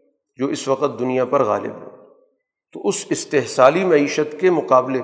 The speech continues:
پر ایک صالح فکر کیا ہے، یہ در حقیقت ہمیں شاہ صاحب کی اس لٹریچر سے ہمیں حاصل ہوتا ہے۔ تو ہمیں آج اس متبادل جو بنیادی معاشرے کا ایک صالح فکر ہے، اس کو سمجھنے کی ضرورت ہے۔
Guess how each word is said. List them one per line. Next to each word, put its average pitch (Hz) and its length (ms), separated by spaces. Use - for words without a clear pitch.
پر 139 180
ایک 139 200
صالح 143 680
فکر 151 320
کیا 135 420
ہے، 98 120
یہ 139 260
در 170 240
حقیقت 135 400
ہمیں 139 220
شاہ 120 220
صاحب 127 340
کی 123 140
اس 127 220
لٹریچر 127 440
سے 117 200
ہمیں 120 260
حاصل 110 300
ہوتا - 260
ہے۔ - 80
تو 123 100
ہمیں 160 220
آج 139 300
اس 170 300
متبادل 123 720
جو 127 100
بنیادی 120 600
معاشرے 127 520
کا 139 160
ایک 127 160
صالح 139 440
فکر 165 300
ہے، 95 140
اس 165 160
کو 190 140
سمجھنے 131 480
کی 131 120
ضرورت 104 460
ہے۔ - 60